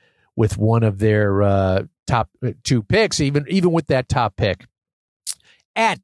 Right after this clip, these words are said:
John Wong says, "With all the injuries at safety, do you think the Jets will try to move Hamza Nasirildeen back to safety to help out?" Of course, that is a reference to Hamza's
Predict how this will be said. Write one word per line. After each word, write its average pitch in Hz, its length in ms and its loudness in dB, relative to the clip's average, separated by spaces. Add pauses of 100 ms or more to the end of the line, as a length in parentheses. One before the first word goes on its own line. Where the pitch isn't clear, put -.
(120)
John 175 400 0
Wong 170 400 0
says, 170 800 -2 (640)
"With 156 180 0
all 196 120 4
the 202 160 2
injuries 202 280 2
at 156 140 2
safety, 214 380 0
do 147 100 0
you 147 80 4
think 185 160 0
the 165 80 -2
Jets 180 260 0
will 139 100 -2
try 175 220 0
to 156 100 0
move 156 240 0
Hamza 185 640 -2
Nasirildeen 156 960 0
back 180 300 0
to 185 120 2
safety 135 460 0
to 131 100 0
help 131 260 0
out?" 190 280 0 (680)
Of 107 200 -10
course, 175 280 2
that 165 200 2
is 139 120 0
a 143 60 2
reference 151 540 0
to 127 220 2
Hamza's 143 600 0